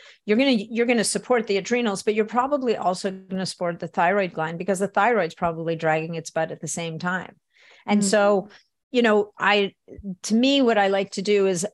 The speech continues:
Speaker 1: is I like to help people to think about what are all the systems. And this is where physicians really shine, 'cause you guys, like, 'cause, 'cause physicians understand,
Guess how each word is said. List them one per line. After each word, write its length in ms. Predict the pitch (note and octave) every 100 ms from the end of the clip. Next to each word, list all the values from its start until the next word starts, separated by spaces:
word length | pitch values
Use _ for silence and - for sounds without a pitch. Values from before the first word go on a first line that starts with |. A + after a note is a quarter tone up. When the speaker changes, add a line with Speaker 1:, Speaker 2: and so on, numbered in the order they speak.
| -
Speaker 1:
is 140 | F3+
I 200 | G3 G3+
like 300 | F#3+ G#3+ G#3
to 360 | - G3+ F#3 - _ - G#3+ _
help 280 | E3+ A#3 A#3
people 240 | B3 A#3
to 100 | G#3
think 440 | F#3+ - - C#4 C4
about 400 | G3+ F3+ F3+ -
what 260 | G#3+ F3+ A3+
are 180 | A#3+ -
all 280 | E3+ F3+ F#3+
the 80 | F#3
systems. 1200 | E3+ - F3+ - G#3 _ _ F3+ E3 E3 - - - _ _ _ _ _
And 140 | G3+
this 140 | A#3 A#3+
is 160 | B3
where 380 | G#3+ G#3 F#3+ F#3
physicians 640 | F3+ G3 G3 G3+ G3+ D#3+ E3
really 320 | F3 F#3+ F#3
shine, 540 | E3 - E3+ E3 D#3+
'cause 220 | - F#3+ -
you 80 |
guys, 320 | F3+ G#3 G#3 G3+
like, 180 | G#3 F#3+
'cause, 200 | G3 - - _
'cause 160 | G#3+
physicians 480 | - A3+ C4+ C4+ B3
understand, 800 | A3 G3 F#3 - G#3+ G3+ G3 G3